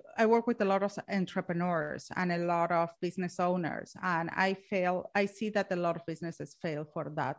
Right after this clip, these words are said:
reason. And because they don't know how to use their assets and make them efficient. A-, and that's one of the, um, coaching programs that I also developed,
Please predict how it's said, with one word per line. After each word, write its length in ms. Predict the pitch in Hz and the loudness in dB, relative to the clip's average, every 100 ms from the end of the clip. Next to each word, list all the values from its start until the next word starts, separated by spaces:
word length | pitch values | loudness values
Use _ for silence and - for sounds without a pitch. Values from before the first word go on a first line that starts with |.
| - | -8
reason. 600 | 165 156 151 147 - 143 - - - - - | -8 -8 -8 -10 -10 -14 -16 -20 -20 -4 2
And 560 | 180 165 165 165 165 - | 4 4 2 0 0 -4
because 560 | 180 185 185 170 165 - | -4 2 6 6 4 -2
they 240 | 180 190 190 | 0 2 4
don't 180 | 196 185 | 4 4
know 260 | 180 185 - | 4 2 0
how 200 | 196 180 180 | 0 0 -2
to 120 | 185 | -6
use 240 | 165 165 | -4 -4
their 200 | - 165 - | 0 0 0
assets 640 | 175 175 - 160 - - - | -2 -2 -2 -4 -4 -10 -6
and 180 | 180 160 | -4 -2
make 260 | 165 160 | -2 -4
them 200 | - 156 156 | -4 -4 -4
efficient. 720 | 156 - 170 - - - - - _ _ - | -8 -4 -4 -4 -10 -14 -20 -20 _ _ -4
A-, 200 | 180 - | -2 4
and 100 | 196 196 | 6 8
that's 220 | 196 208 | 8 8
one 160 | 202 | 4
of 120 | 185 - | 2 0
the, 120 | 185 - - | -2 -2 -4
um, 420 | 185 156 156 156 - | 0 0 0 -4 2
coaching 380 | 240 294 277 220 | 6 6 4 2
programs 400 | 170 151 147 160 | 2 2 0 -2
that 140 | 165 | 2
I 160 | 160 165 | 2 2
also 240 | 165 170 | 0 -4
developed, 720 | 160 165 214 254 185 156 - | -2 4 6 6 4 2 -4